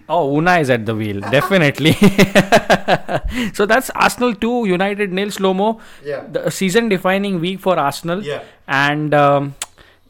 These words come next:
Speaker 1: they made a comeback against Rennes last night. Let's talk about that first, and then let's go to Arsenal United.
Speaker 2: Yeah.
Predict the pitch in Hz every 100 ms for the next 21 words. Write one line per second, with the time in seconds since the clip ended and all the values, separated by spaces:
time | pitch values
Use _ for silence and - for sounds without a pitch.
0 | - 123 147 170 185 175 180 190 190 175
1 | 170 143 156 175 143 131 - 135 147 151
2 | 156 175 156 151 147 120 135 165 - 127
3 | - 147 135 147 151 147 139 151 143 127
4 | 127 147 120 117 131 135 113 131